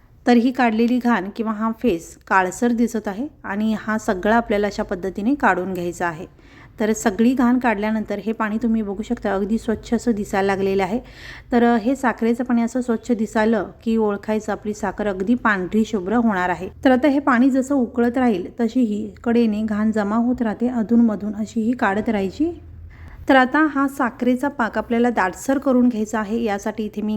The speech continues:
गॅसची फ्लेम थोडीशी वाढवलेली आहे, मध्यमपेक्षा थोडीशी मोठी ठेवलेली आहे.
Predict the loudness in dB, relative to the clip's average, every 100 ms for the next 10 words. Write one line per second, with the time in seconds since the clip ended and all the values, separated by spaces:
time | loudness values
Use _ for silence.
0 | -2 -2 0 -2 0 0 0 0 -2 2
1 | 2 4 2 0 0 0 -2 -4 -2 -2
2 | 2 2 2 -2 -4 -2 0 2 2 2
3 | 2 -4 -4 -4 -2 -2 -2 -4